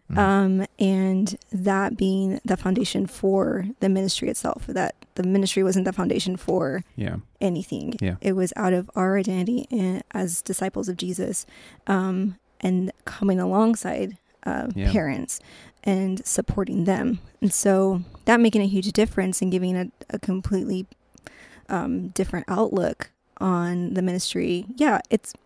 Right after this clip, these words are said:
Speaker 2: can be considered a program, or it's their classes,
Speaker 3: Mm-hmm.
Speaker 2: Sunday school. It has different terms.
Speaker 3: Yeah.
Speaker 2: But kind of like we mentioned before, like, keeping the main thing the main thing.
Speaker 3: Yeah.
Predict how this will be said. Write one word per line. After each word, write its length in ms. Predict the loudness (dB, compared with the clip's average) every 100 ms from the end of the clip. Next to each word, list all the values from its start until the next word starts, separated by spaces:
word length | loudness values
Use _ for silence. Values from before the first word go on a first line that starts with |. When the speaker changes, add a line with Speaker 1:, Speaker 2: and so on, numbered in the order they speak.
| -2
Speaker 2:
can 140 | 0
be 80 | 0
considered 340 | 0 4 6
a 60 | 6
program, 560 | 4 2 2 0 -2 0
or 140 | 0
it's 180 | 0 -4 -2
their 120 | 0
classes, 580 | 0 0 -2 2 2 2
Speaker 3:
Mm-hmm. 80 | 0
Speaker 2:
Sunday 260 | -2 0 0
school. 380 | 2 2 2 -2 -6
It 120 | 2 4
has 180 | 6
different 320 | 4 2 2 4
terms. 340 | 2 2 -4
Speaker 3:
Yeah. 180 | -8 -10 -12 2
Speaker 2:
But 400 | 6 6 4 -6 -20 _
kind 220 | -2 2 2
of 140 | 4
like 180 | 2 0 -4
we 140 | -2
mentioned 340 | 0 0 0 0
before, 320 | -2 0 0
like, 140 | 0 -2
keeping 280 | -4 0
the 80 | 0
main 180 | 2 0
thing 160 | 0 0
the 80 |
main 180 | 2 0
thing. 360 | 0 0 -2 -6
Speaker 3:
Yeah. 160 | -8